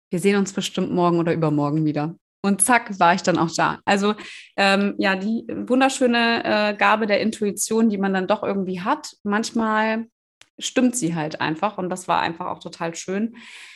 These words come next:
Es ging dann irgendwie los, zumindest freitags. Ich hab das irgendwie gemerkt. Ähm, es war eine super heiße Woche in Frankfurt. Ähm, ich hab fast irgendwie, ich glaub, drei oder vier Nächte fast gar nicht geschlafen, weil es einfach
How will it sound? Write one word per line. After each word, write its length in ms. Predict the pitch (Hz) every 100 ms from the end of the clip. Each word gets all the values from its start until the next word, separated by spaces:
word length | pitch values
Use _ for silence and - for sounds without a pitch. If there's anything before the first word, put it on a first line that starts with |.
| -
Es 140 | - -
ging 140 | 254
dann 160 | 262 220
irgendwie 300 | 214 208 190
los, 480 | 180 226 320 349 -
zumindest 580 | 214 220 220 - 196
freitags. 400 | - 202 254 240
Ich 80 | -
hab 100 | 220
das 140 | 214 -
irgendwie 260 | 208 202
gemerkt. 580 | 190 185 190 233 262 -
Ähm, 240 | - 196 202
es 160 | 202
war 60 | 196
eine 140 | 196
super 400 | 185 220 240 233
heiße 360 | 208 208 214 196
Woche 340 | 196 202 226 -
in 80 | 202
Frankfurt. 800 | - 214 220 - 226 226 226 -
Ähm, 320 | 196 196 202 202
ich 140 | 196
hab 120 | 202
fast 320 | - 196 -
irgendwie, 360 | - 190 190 185
ich 100 | 185
glaub, 160 | 180 -
drei 240 | - 196
oder 140 | 190
vier 180 | 190 196
Nächte 280 | 190 196 196
fast 240 | 170 170
gar 160 | - 214
nicht 180 | 226 -
geschlafen, 720 | 214 - - 226 220 220 220 - - - - _ _ _
weil 160 | 175
es 160 | 175 180
einfach 400 | - 175 180 -